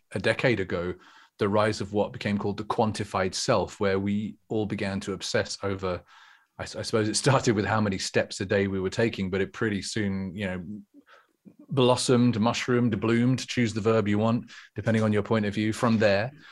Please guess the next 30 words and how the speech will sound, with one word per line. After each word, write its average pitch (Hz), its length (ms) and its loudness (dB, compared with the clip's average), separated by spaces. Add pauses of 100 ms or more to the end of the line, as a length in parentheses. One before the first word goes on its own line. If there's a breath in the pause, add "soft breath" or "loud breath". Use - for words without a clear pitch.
(200 loud breath)
Um, 120 640 4
and 139 120 6
there 151 160 8
are 190 60 8
plenty 165 340 6
of 120 100 2
services 110 500 2
out 107 220 4
there 104 120 2
now, 101 480 0
uh, 92 200 -2
subscription - 560 -4
services 117 520 -2
involving 120 520 2
different 117 260 -4
kinds 110 240 -2
of 98 80 -2
hardware, 110 400 0
some 107 220 -2
of 110 120 -2
them 101 140 -2
very 101 220 -2
traditional, 120 640 0 (340 loud breath)
for 175 80 6
doing 175 360 4
things 113 260 0
like 95 220 -2
blood 101 260 0
analysis. 90 720 -6
Um, 101 400 -2